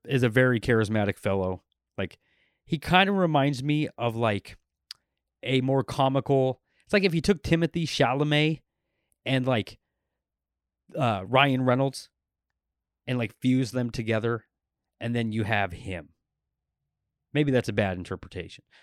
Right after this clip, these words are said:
But really, he's just, he's kind of comic relief, right? 'Cause even in the Justice League movies, they portrayed him as being kind of, like, just always fucking up. Kinda like the worthless superhero. Like, he's really fast,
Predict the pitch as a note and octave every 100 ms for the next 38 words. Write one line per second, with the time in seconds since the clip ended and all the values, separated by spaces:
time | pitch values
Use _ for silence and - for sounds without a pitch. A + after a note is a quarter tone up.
0 | _ D#3 F3+ F#3 E3 D#3 - - - F3
1 | D3+ G3 F3+ D3+ - D3 C3 A#2+ G#2+ F#2
2 | - G2 G2+ A2+ C3+ C#3 B2 B2 G2 -
3 | _ _ - _ - B2+ A#2+ G#2 G#2+ F#2+
4 | G2 F#2+ F2 A2+ G#2+ G#2 - A2+ A2 F2+
5 | G2 F2 E2+ _ _ _ - A#2 G#2+ F#2
6 | A#2+ A2+ F#2+ F2 - _ _ _ _ -
7 | B2 G#2+ F#2 G2 _ _ _ _ _ _
8 | _ _ _ _ _ A#2 G#2 - _ _
9 | _ _ _ _ _ _ _ _ _ _
10 | - D3 - E3 C#3 - B2+ - A2 A2+
11 | - _ _ - F3+ E3+ C3 A#2+ C3+ C#3
12 | B2+ - C#3 F#2 E2 F#2 C3+ F#3+ G3+ -
13 | D#3+ A#2 -